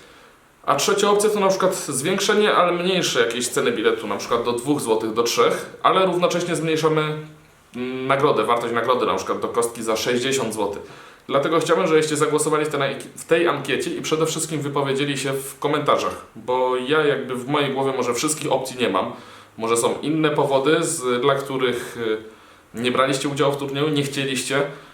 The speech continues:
może nie wiedzieliście, chociaż to też jest dla mnie dziwne, bo były dwa filmy na ten temat aż, y, i starałem się to tak zrobić, żeby do każdego dotarło,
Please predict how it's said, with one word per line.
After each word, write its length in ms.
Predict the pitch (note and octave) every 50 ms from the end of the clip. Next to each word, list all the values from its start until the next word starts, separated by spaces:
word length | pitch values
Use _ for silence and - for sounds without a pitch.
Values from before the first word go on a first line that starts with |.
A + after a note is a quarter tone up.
| - - _ -
może 540 | F#2+ G#2 G#2 A2 A#2+ C#3 D3+ C#3+ C#3 C#3 C#3
nie 120 | C#3 C#3
wiedzieliście, 540 | C#3 C#3+ C3+ C3 B2+ B2+ C3 B2+ - - C3+
chociaż 260 | C3 A#2+ B2 A#2+ A#2+
to 120 | - C3
też 280 | A#2+ B2 A#2+ A#2 A2+ A2
jest 160 | A2 G#2+ G#2
dla 120 | A#2 A2+ A2+
mnie 140 | A#2 A2+
dziwne, 320 | A2 A#2 A#2+ A#2 G#2+ A2+ G#2+
bo 120 | G#2 A2
były 260 | G#2+ A2 A2 A2 A2
dwa 160 | G#2+ G#2+ B2 A#2
filmy 280 | - B2+ A#2+ A#2 A#2+
na 80 | A#2 A#2
ten 200 | A2+ - A#2+ -
temat 300 | B2 A#2 A2+ A2 A2 -
aż, 340 | A#2 D3 - - - - - - - - - - - - - - -
y, 220 | - G2+ A2 A2 A2 A2+
i 40 | A#2+
starałem 340 | - - D3 C#3+ C#3 C3 -
się 80 | -
to 100 | - B2+
tak 200 | B2 C#3 C3+ B2
zrobić, 260 | B2 B2+ B2+ C3 B2+
żeby 160 | B2+ A#2+ B2 C3
do 120 | B2 B2
każdego 400 | A#2+ B2 B2 A#2 B2+ B2 B2 A#2+
dotarło, 600 | A#2 A2+ - A#2 A2 A2 A#2 C3+ E3+ G3+ -